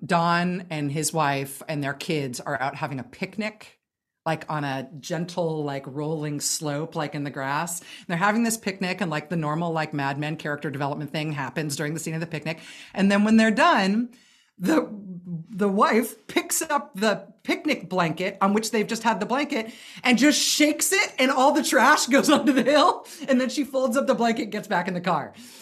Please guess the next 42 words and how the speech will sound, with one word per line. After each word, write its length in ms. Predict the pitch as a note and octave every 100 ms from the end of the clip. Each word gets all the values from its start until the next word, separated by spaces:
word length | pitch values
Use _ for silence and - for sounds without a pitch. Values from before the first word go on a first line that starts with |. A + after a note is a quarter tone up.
| -
And 140 | C4
it's 100 | C#4
like, 160 | D4+ C4
it's 120 | A#3
not 160 | D4+ F4
even 140 | D4+
the 80 | B3
point 280 | - C4+ C4
of 60 |
the 60 | G#3+
scene, 380 | - C#4 B3+ F#3+
but 100 | G3
it's, 140 | F#3+
like, 160 | G#3+ G#3
this 160 | A#3+ -
<laughs> 60 |
horror 380 | - D4+ F#4+ B3
moment, 360 | C4+ D4+ B3+ A3+
like, 200 | C4+ F#4+
"Oh 120 | B4
my 120 | B4 B4
God, 180 | C#5 B4+
that's 140 | B4+ -
all 120 | G#4
your 120 | G#4+
trash 500 | A4 A#4+ C5 B4 G#4
in 60 | G4
this 140 | F4+
pristine 360 | - F#4 E4+ E4
place." 280 | - C#4 - - - - -
I 80 | B3
feel 280 | B3 C#4+ C#4+
like 200 | C4 A#3
that's, 540 | G3 G3+ - - - _ _ _ -
by 160 | G3
the 120 | G#3 A3
time 400 | A3+ B3 C4+ A#3
you 160 | A3
and 100 | G3+
I 100 | F#3
are 80 | F3
dead, 460 | D#3 C3 A#2 A#2+